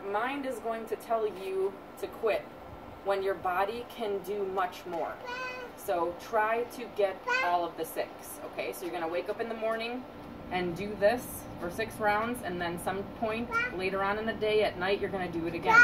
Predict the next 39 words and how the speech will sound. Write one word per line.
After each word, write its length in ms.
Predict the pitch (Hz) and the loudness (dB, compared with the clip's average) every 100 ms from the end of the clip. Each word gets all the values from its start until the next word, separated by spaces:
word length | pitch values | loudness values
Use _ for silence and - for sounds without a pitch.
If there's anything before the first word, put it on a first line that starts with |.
| 508 | 10
for 160 | 554 - | 8 2
six 180 | - - | -6 -2
rounds. 380 | 165 139 - - | -2 -2 -4 -10
These 180 | 147 | -6
are 60 | 185 | -4
your 140 | 185 202 | -4 -4
two 200 | - 220 | -6 0
workouts 680 | - 196 508 190 - - - - - - - - | 4 6 6 4 2 -10 -10 -14 -12 -12 -12 -12
for 320 | 185 175 170 170 - | -8 -8 -8 -12 -10
day 140 | 165 | -10
one. 180 | 165 - - - - - - - - | -6 -8 -8 -14 -16 -16 -16 -14 -12
So 320 | - 185 165 175 - - - - 466 - - | -4 0 0 -2 -8 -12 -10 -6 -4 -4 -4
we 100 | 185 202 | -6 -4
have 180 | 220 180 | -4 -2
regular 380 | 185 190 214 233 | 0 0 0 -4
push-ups. 720 | 247 226 - - - - - | -4 -4 0 0 -2 -8 -8
You 80 | - | -8
can 100 | - | -6
do 320 | 466 466 480 | 0 4 4
them, 320 | 480 381 403 403 - - - - - - - - | 4 2 0 -8 -14 -14 -12 -12 -12 -12 -4 4
um, 360 | 175 165 170 | 4 4 0
tricep 600 | 180 - 196 214 175 - | -4 -2 -2 0 0 -2
style. 640 | - 254 196 208 233 285 277 - - - - - | -6 2 2 4 2 0 -2 -8 -14 -14 -12 -6
You 80 | 180 | -4
can 260 | 214 190 | -4 -4
do 160 | 175 190 | -4 -4
wide 400 | 175 180 185 185 220 | -2 0 0 -2 -8
push-ups. 680 | - 240 233 523 539 554 - - - - - - | 2 6 8 8 8 4 0 -12 -14 -14 -14 -6
You 120 | 403 | -4
can 240 | 453 247 523 | -2 -2 0
do 80 | 508 | 2
them 160 | 508 523 | 2 2
from 240 | 494 240 | 0 2
your 200 | 508 554 | 2 2
knees, 280 | - 190 165 - | 0 -2 -4 -4
but 140 | 180 | -6
when 160 | 196 196 | -4 -6
you 100 | 202 | -6
do, 460 | 180 277 269 269 | -4 -6 -4 -6